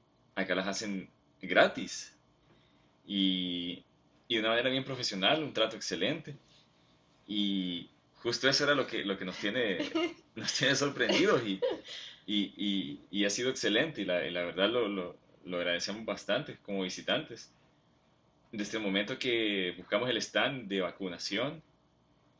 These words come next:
Speaker 1: eh, tomar la de-, tomar la decisión, poder tomar la decisión de tomar la vacuna,
Speaker 2: Ah.
Speaker 1: eso, pues, fue súper importante, te, te hace sentir muy bien.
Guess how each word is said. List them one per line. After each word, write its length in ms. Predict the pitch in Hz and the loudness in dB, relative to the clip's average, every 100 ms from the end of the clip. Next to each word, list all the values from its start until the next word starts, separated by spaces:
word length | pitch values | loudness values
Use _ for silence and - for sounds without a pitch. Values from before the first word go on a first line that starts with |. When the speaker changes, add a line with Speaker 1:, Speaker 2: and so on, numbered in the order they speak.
| - | -6
Speaker 1:
eh, 760 | 95 92 90 87 82 82 78 - | -2 0 -2 -4 -6 -8 -10 -4
tomar 260 | 107 98 110 | 2 4 6
la 100 | 131 | 4
de-, 200 | 117 - _ | 4 -4 _
tomar 200 | - 104 | 0 2
la 80 | 123 | 4
decisión, 560 | 143 135 98 - 156 143 | 4 2 -2 -2 -2 0
poder 200 | 104 113 | 0 0
tomar 360 | 113 98 127 | -2 2 2
la 80 | 170 | 4
decisión 460 | 113 101 - 117 147 | 0 -2 -4 -2 -2
de 80 | - | -4
tomar 420 | - 98 90 123 | -4 -2 0 0
la 100 | 117 | 0
vacuna, 380 | 87 - 127 160 - _ _ _ _ _ _ _ _ | -2 -2 -4 -6 -16 _ _ _ _ _ _ _ _
Speaker 2:
Ah. 140 | - - _ _ _ - | -20 -20 _ _ _ 2
Speaker 1:
eso, 760 | 110 107 135 120 110 98 87 73 - _ _ _ _ _ _ _ _ | 2 4 2 2 2 0 -2 -8 -18 _ _ _ _ _ _ _ _
pues, 360 | 110 101 - - | -2 -2 -4 -2
fue 140 | 104 | -2
súper 220 | - - | 0 -4
importante, 600 | 117 98 92 131 - 92 | -2 -2 2 2 2 -6
te, 160 | - 87 | -6 -4
te 80 | 95 | -4
hace 140 | - | -4
sentir 300 | - 101 107 | -8 -6 -6
muy 160 | 107 101 | -4 -4
bien. 340 | 92 117 175 | -2 -2 -4